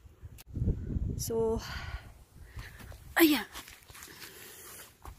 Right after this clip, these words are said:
Ito yung sinasabi kong ahas, guys. Ayan. Naputol na lang siya. Kasi talagang kinagat ng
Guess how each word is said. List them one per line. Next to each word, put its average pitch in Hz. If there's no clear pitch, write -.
Ito -
yung 269
sinasabi 262
kong 240
ahas, 214
guys. 185
Ayan. 160
Naputol 262
na 269
lang 277
siya. 226
Kasi -
talagang 240
kinagat 240
ng 233